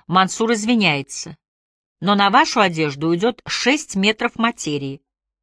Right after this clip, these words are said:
хотя нам, пакистанцам, хватает и четырёх, поэтому придётся заплатить на пятьдесят рупий больше». Мортенсон спорить не стал и попросил сшить ему два комплекта одежды.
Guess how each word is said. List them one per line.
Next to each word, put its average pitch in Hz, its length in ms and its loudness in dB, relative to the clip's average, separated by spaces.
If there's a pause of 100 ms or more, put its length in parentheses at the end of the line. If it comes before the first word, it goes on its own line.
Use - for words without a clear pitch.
(160)
хотя 185 420 0
нам, 247 220 0
пакистанцам, 156 720 -4
хватает 165 540 -2
и 247 80 -8
четырёх, 165 560 -4 (580)
поэтому 220 480 4
придётся 226 500 2
заплатить 196 600 -2
на 180 80 0
пятьдесят 170 680 -2
рупий 202 300 -4
больше». 139 520 -10 (600)
Мортенсон 330 720 -2
спорить 285 460 -2
не 240 80 0
стал 113 420 -8 (340)
и 196 120 -2
попросил 196 600 -2
сшить - 380 -6
ему 131 280 -6 (240)
два 214 300 0
комплекта 127 640 -10
одежды. 123 540 -12